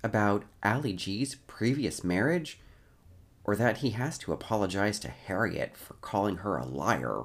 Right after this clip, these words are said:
And still, while Jonathan Garvey is upset with Allie G about a previous marriage that she kept secret, no one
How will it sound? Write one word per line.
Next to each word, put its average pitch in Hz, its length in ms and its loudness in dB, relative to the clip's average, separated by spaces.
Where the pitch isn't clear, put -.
And 156 220 6
still, 202 540 6
while 98 280 0
Jonathan 143 680 0
Garvey 127 400 4
is 107 120 -2
upset 107 420 -2
with - 260 -2
Allie 101 280 0
G 101 340 0
about 85 240 0
a 82 60 0
previous 110 580 0
marriage 110 480 2
that - 180 -4
she 90 360 -4
kept - 360 -2
secret, - 460 4
no 90 260 4
one 208 480 6